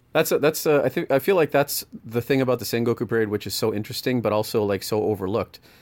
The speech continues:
Every-, everyone kinda looks at, like, "Oh, it's these guys with swords that are, and, and, uh, you know, paper, paper, uh, flags on the back killing each other on the battlefield," but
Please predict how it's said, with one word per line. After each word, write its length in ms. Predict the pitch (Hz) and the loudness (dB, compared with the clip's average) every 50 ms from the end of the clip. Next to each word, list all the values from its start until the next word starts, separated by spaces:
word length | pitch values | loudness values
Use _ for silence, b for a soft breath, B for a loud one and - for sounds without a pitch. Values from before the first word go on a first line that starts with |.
| b b | b b
Every-, 180 | 143 151 185 - - | -4 -4 0 2 4
everyone 280 | 151 131 143 147 139 | 6 6 6 4 4
kinda 160 | - 143 135 123 | 4 4 4 4
looks 240 | 123 120 - - | 4 2 2 2
at, 140 | 135 120 101 | 2 2 4
like, 180 | 98 110 110 - | 4 2 2 2
"Oh, 200 | - 226 208 170 | 2 4 6 4
it's 140 | 147 143 - | 4 2 2
these 220 | - 147 139 113 | 2 0 0 2
guys 280 | - 147 139 151 143 - | 0 0 2 2 2 0
with 100 | 127 - | -2 -2
swords 300 | - - 143 143 131 117 | 0 0 0 0 2 2
that 140 | 120 117 120 | 2 2 4
are, 160 | 120 117 107 B B B B B B | 2 2 0 B B B B B B
and, 140 | - 123 117 - | -4 -2 -2 0
and, 340 | 113 117 117 113 110 104 | 0 0 0 0 0 0
uh, 180 | 113 110 110 110 107 | 2 2 2 2 2
you 80 | 120 120 | 0 0
know, 100 | 113 107 | -2 0
paper, 340 | - 127 131 127 123 113 110 - _ _ _ _ _ _ - | 0 -2 0 0 0 -2 -2 -4 _ _ _ _ _ _ -4
paper, 480 | - 123 123 - 127 120 117 117 117 | -4 -4 -2 0 2 4 4 4 4
uh, 300 | 110 110 107 104 104 98 | 4 4 2 2 0 -2
flags 300 | - - 127 123 123 - | -2 0 0 0 0 -2
on 80 | 117 107 | -4 -4
the 60 | 101 | -2
back 200 | 92 104 104 - | -2 -2 -2 -2
killing 220 | - 127 120 117 | -2 -2 0 -2
each 120 | 110 - - | -2 -2 -2
other 140 | 107 101 104 | -2 -2 -2
on 60 | 98 | -2
the 60 | 98 | -2
battlefield," 520 | 104 113 127 113 - - 110 98 98 87 | 0 0 0 -2 -2 0 -2 -2 -2 -2
but 240 | 92 107 101 101 - | -2 0 0 0 -2